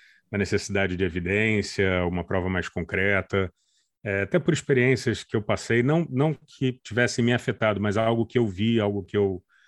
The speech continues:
que eu acompanhei. Eu lembro, por exemplo, não sei se estou fugindo um pouco aqui do assunto, mas eu dei aula pra uma,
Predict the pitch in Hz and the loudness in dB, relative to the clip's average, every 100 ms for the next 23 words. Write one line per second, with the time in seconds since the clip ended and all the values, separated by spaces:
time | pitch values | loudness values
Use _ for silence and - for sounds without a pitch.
0 | _ _ _ 104 98 107 101 101 107 107 | _ _ _ -6 -4 -2 0 0 2 2
1 | 107 143 135 - 117 98 92 107 107 92 | 2 2 0 0 2 2 2 0 -2 -6
2 | 87 _ _ _ _ _ - - 107 113 | -12 _ _ _ _ _ -10 -4 -2 -2
3 | - 101 107 95 101 95 - 98 85 - | -2 0 0 0 -2 -4 -8 -6 -8 -6
4 | 113 113 95 90 90 - - _ _ _ | -6 -4 -4 -6 -6 -10 -18 _ _ _
5 | _ - 110 135 131 120 120 104 107 104 | _ -8 0 2 2 2 2 0 -2 -4
6 | 101 92 90 | -2 -4 -8